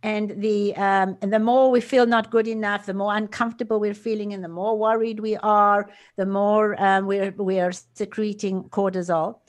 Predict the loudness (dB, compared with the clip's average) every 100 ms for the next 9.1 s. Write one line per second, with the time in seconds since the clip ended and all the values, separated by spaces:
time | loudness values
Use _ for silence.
0 | _ _ _ -8 -6 -4 -2 -2 -2 -4
1 | -2 -4 -4 -2 0 0 -4 -4 -2 -2
2 | -4 -8 -4 -4 -4 -8 _ -6 -4 -4
3 | -2 -2 -2 -8 -10 -6 -2 -2 -2 -6
4 | -6 -4 -2 -2 -2 -6 -4 -4 -4 -6
5 | -6 -4 -6 -2 -2 -2 -6 -10 -10 -12
6 | -16 -18 _ _ -20 -12 -4 -2 -2 -2
7 | -4 -2 -2 -2 0 0 0 -4 -2 -2
8 | -4 -6 -4 -2 -2 0 -2 -4 -6 -6
9 | -10